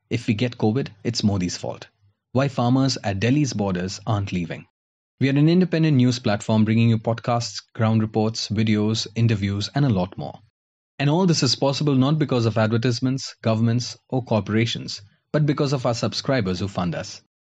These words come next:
To join the movement to keep news free and independent, do click the red button on the top right corner of our website,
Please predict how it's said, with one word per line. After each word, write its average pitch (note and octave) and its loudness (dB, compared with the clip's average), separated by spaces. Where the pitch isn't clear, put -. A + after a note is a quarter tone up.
To C#3 2
join D3 4
the G3 4
movement C#3 2
to B2 0
keep B2+ -2
news A#2+ 2
free C#3 2
and A#2+ 4
independent, G#2 0
do F#3 2
click C#3 -2
the G#2 2
red A#2+ 0
button A2 2
on G2+ 2
the F#2+ -2
top B2 -2
right G#2 -2
corner G#2 -2
of G2 -4
our F#2 -4
website, F#2+ -4